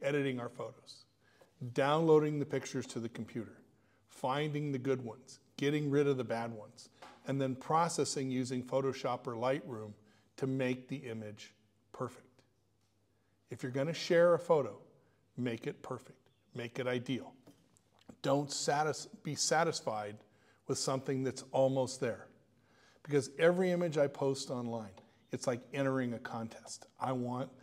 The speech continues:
the best of the best. Now, some pictures are just fun and silly, but my best work is always finished,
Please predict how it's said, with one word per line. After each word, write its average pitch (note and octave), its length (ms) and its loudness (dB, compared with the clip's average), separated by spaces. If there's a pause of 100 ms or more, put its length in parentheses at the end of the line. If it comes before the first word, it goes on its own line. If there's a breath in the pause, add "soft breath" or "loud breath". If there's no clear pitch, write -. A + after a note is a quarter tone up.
(280 loud breath)
the A2+ 80 -4
best A#2 420 -4
of G#2+ 80 -8
the G#2+ 60 -8
best. - 480 -10 (320 soft breath)
Now, G#3+ 80 0
some G#3+ 240 2
pictures F#3+ 400 -2
are C#3 100 0
just C3+ 280 -4
fun B2+ 200 0
and A2 120 -6
silly, C3+ 420 -4 (540 soft breath)
but C3 120 -4
my A#2 200 -4 (100)
best D3 320 0
work A#2+ 340 -8 (220)
is A#2 140 -6
always A#2 540 -6 (180)
finished, C#3 540 -6